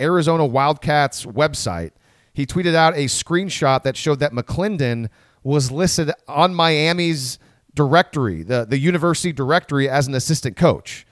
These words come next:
And again, he didn't either, like, deny or confirm that. And I, I did have a quote. Uh, I, I did wanna read a quote from Brian McClendon,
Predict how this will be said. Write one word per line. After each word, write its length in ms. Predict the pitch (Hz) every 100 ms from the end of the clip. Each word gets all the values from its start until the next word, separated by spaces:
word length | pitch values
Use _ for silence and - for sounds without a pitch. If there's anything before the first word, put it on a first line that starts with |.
| _ _ _ _ 117
And 280 | 135 139
again, 240 | 143 170 127
he 120 | 143
didn't 300 | 165 160 170
either, 220 | 147 151
like, 260 | 139 127 -
deny 500 | 135 127 143 151 147
or 140 | 139
confirm 440 | 147 120 160 175 147
that. 240 | 127 131
And 100 | 143
I, 100 | 151
I 40 | 143
did 140 | 196
have 120 | 220
a 40 | 147
quote. 540 | - 151 147 95 - _ _ - _ -
Uh, 140 | 135
I, 160 | 123 147 120
I 80 | 165
did 100 | 226
wanna 160 | 202
read 160 | 170 156
a 40 |
quote 500 | - - 160 143 -
from 260 | - 127 117
Brian 320 | 131 147 147
McClendon, 680 | 135 135 147 131 110 107